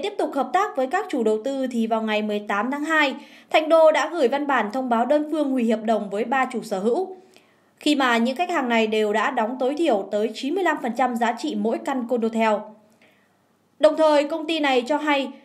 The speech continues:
nếu sau ngày hai mươi lăm tháng hai mà các khách hàng trên không đến làm việc, Thành Đô sẽ không chịu trách nhiệm về các vấn đề phát sinh liên quan đến hợp đồng mua bán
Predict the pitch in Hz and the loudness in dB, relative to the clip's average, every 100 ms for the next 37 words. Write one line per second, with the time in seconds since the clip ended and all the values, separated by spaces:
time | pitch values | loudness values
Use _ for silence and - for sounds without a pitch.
0 | _ - 269 302 302 370 339 285 269 302 | _ 2 4 4 2 2 2 0 -2 -2
1 | 359 349 349 330 277 294 330 311 294 - | -4 0 0 -2 -4 -2 0 0 -4 -12
2 | - 302 302 294 381 427 440 339 262 320 | -8 0 2 2 0 -4 -2 -2 0 2
3 | 311 302 294 285 233 240 359 285 247 226 | 2 2 -2 2 2 2 0 0 2 0
4 | - - - - 277 262 285 277 277 311 | -2 -18 -8 0 2 6 4 4 -2 -2
5 | 392 359 370 - 370 370 302 - 226 220 | -2 -2 -2 -2 -2 0 0 0 -2 -2
6 | 226 226 240 262 269 233 349 - 320 285 | -2 0 0 2 0 0 -6 -4 -4 0
7 | 277 269 277 262 226 240 330 - 226 208 | 0 0 0 0 0 -2 -2 0 0 0
8 | 240 226 220 | 0 0 0